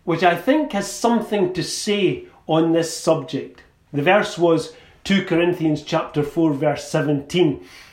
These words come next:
um, and it says this, "For our light affliction, which is but for a moment, worketh for us a far more exceeding and eternal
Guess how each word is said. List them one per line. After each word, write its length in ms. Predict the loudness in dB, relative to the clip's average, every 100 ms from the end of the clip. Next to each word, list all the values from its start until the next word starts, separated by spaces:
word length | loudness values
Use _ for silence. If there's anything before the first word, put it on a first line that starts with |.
| _ -6
um, 540 | -2 0 0 0 -2 -12 -8
and 100 | -8
it 80 | -4
says 280 | -4 -2
this, 420 | -2 -4 -6 -16 -20 _ _ _ _
"For 200 | -2 2
our 160 | 4 4
light 460 | 4 2 2 0 -2
affliction, 880 | -6 -6 -6 -4 -6 -6 -2 -2 -2
which 220 | -6 -2
is 200 | -4 -4
but 340 | -2 -2 -2 -10
for 500 | -4 0 2 0 -2
a 100 | -2
moment, 840 | -2 0 0 0 -2 -6 -12 -20 -20 _ _ _ _ -6
worketh 960 | 2 2 2 -6 -4 -4 -6 -14 -18
for 440 | -18 -2 2 2 2
us 280 | -2 -6 -8 -6
a 120 | -6
far 720 | -10 -14 -6 -2 -2 -2 -2
more 400 | -2 -2 -2 -2
exceeding 880 | -4 -4 -10 -8 -8 -4 -4 -4 -8 -18 _ -2
and 260 | -2 -2
eternal 1120 | -6 -10 -16 -10 0 2 2 2 2 -2 -8